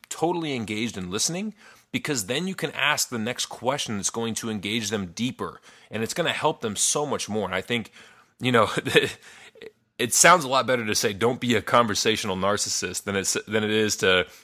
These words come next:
just say, "Be a good listener." But seriously,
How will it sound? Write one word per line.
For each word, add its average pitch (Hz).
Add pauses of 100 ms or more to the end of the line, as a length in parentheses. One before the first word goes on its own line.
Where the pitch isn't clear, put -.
just 98 (160)
say, 107
"Be 120
a 117
good 107
listener." 101
But 104
seriously, 147